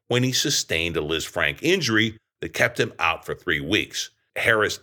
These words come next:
aggravated the injury in week one in Cincinnati, but did not miss any more games. Tomlin said of Harris, quote,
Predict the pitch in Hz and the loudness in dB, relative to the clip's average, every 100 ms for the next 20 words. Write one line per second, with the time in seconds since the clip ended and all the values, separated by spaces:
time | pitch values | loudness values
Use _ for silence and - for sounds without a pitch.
0 | - 117 170 120 82 78 76 85 73 90 | 2 4 4 2 0 -2 -4 -8 -2 -2
1 | 80 87 82 73 65 85 - 82 85 76 | -2 -2 -2 -4 -4 -6 -6 -4 -2 -2
2 | - 69 - 85 98 101 92 - _ _ | -6 -6 -6 -2 2 2 -2 -8 _ _
3 | - 92 80 85 127 110 98 92 - 87 | -2 -2 -2 0 0 2 0 0 -2 -4
4 | 69 - 73 71 67 60 53 - - 87 | -2 -4 -6 -6 -8 -10 -12 -4 2 2
5 | 71 53 - - _ _ _ _ _ _ | 0 -8 -14 -16 _ _ _ _ _ _
6 | _ 107 104 104 98 113 92 87 117 135 | _ 0 2 2 0 2 2 2 4 4
7 | 131 - - 156 - | 4 2 6 6 4